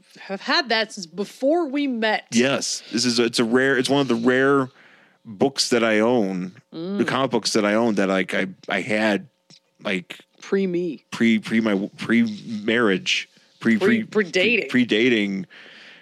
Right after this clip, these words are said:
Speaker 2: that Jen.
Speaker 1: Pre-Jen.
Speaker 2: So, yeah, this is, this has been with me for a while. And it's weird because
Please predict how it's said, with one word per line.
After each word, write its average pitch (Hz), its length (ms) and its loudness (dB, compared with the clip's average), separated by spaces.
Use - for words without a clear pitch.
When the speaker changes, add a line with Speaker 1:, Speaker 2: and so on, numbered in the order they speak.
Speaker 2:
that 107 320 0
Jen. 98 460 0
Speaker 1:
Pre-Jen. 165 760 -2
Speaker 2:
So, 90 520 -6
yeah, 92 400 -4
this 92 200 -10
is, 95 180 -8
this 101 140 -8
has 104 180 -8
been 95 240 -4
with 95 240 -6
me 92 60 -10
for 87 120 -10
a 85 80 -6
while. 90 400 -4
And 170 140 0
it's - 140 -4
weird 254 240 2
because 135 640 0